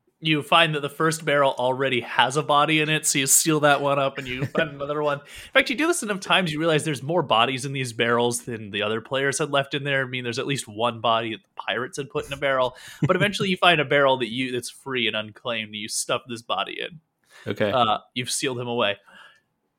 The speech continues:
Speaker 2: Can I try and guess, uh, can I walk up to the door and try and open it? <laughs>
Speaker 1: Uh, yeah, do you go to the left or right?
Speaker 2: Uh, oh, there's two doors in here?
Speaker 1: There's two doors in the cargo hold.
Speaker 2: Uh, I go to whatever one they didn't go to.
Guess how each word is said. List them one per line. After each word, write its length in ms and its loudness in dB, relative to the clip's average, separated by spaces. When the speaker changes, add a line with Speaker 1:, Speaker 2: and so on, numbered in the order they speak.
Speaker 2:
Can 120 6
I 80 10
try 180 10
and 120 4
guess, 440 2
uh, 180 4
can 140 6
I 40 10
walk 220 8
up 100 4
to 80 6
the 80 0
door 200 4
and 80 -2
try 120 0
and 80 -2
open 340 -2
it? 180 0
<laughs> 200 -2
Speaker 1:
Uh, 160 6
yeah, 140 2
do 60 0
you 80 0
go 120 0
to 60 0
the 80 2
left 220 2
or 80 2
right? 180 0
Speaker 2:
Uh, 320 6
oh, 100 4
there's 240 2
two 180 -4
doors 280 -2
in 100 -2
here? 140 0
Speaker 1:
There's 220 -8
two 260 -8
doors 400 0
in 80 -10
the 80 -8
cargo 340 -4
hold. 240 -10
Speaker 2:
Uh, 640 4
I 120 6
go 100 12
to 80 12
whatever 340 10
one 200 4
they 100 2
didn't 300 -2
go 100 -10
to. 320 -2